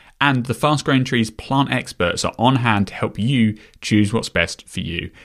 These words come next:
You can chat to them online, give them a phone call, and even do a Zoom video call with an expert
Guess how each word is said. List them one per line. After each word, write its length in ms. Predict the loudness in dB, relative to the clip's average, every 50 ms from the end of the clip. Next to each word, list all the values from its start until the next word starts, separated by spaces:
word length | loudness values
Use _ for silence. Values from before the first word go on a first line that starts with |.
| -18 _
You 160 | -4 -4 -2 0
can 360 | 0 0 0 0 -2 -6 -10 -14 -20 _ _ -12
chat 240 | -8 -6 -6 -6 -6
to 60 | -6
them 120 | -10 -8 -8
online, 800 | -6 -4 0 2 2 4 4 4 4 2 2 0 0 -2 -6 _ _ -8
give 140 | -8 -8 -8
them 120 | -10 -12
a 40 | -12
phone 380 | -8 -4 -2 0 0 0 -2
call, 240 | 0 0 -2 -2 2
and 100 | 2 2
even 140 | 2 2 2
do 100 | 2 2
a 80 | 2 2
Zoom 320 | 2 2 4 4 4 4
video 320 | 2 0 -2 -2 -2 -4 -4
call 380 | -4 -8 -8 -8 -8 -8 -12 _ _ -2
with 160 | 0 2 2
an 80 | 4 2
expert 480 | 2 0 -2 -4 -2 0 0 0 -2